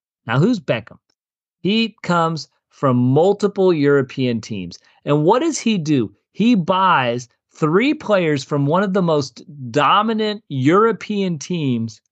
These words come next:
of a decade and brings them to Miami. And the Houston Dynamo just tear them apart. And he shows that the M L S is your European champions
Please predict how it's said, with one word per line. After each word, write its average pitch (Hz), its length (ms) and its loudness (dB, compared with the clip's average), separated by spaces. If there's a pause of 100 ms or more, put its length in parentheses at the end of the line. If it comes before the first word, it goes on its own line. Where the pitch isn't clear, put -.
(520)
of 165 160 0
a 151 80 2
decade 127 800 -2 (340)
and 147 160 0
brings 175 340 2
them 175 160 -2
to 156 140 -8
Miami. 117 600 -4 (320)
And 156 140 2
the 147 140 4
Houston 208 680 2
Dynamo 135 840 2 (320)
just 135 500 0
tear 202 720 0 (180)
them 151 560 2 (180)
apart. 127 720 0 (520)
And 143 200 2
he 214 240 4
shows 160 560 0 (220)
that 143 140 -2
the 151 260 0
M 240 140 2
L 175 260 2
S 151 300 0
is 131 180 0
your 147 220 4
European 190 1000 2
champions 135 1000 -6